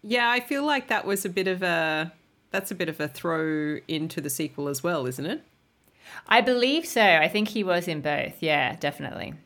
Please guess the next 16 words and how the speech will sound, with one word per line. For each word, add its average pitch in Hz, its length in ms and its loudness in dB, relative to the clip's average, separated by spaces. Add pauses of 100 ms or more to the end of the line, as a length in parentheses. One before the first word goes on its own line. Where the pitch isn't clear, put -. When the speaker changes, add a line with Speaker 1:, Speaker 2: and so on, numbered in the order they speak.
(200)
Speaker 2:
I 226 100 8
mean, 240 160 10
they 220 160 10
knew 220 240 8
they 196 120 8
were 170 100 4
filming 160 400 0
both 151 340 -4
when 151 140 -4
they 143 100 -4
started, 143 640 -4 (420)
as 185 220 4
I 160 120 4
discovered 160 520 -2
last 147 320 -2
time. - 320 -8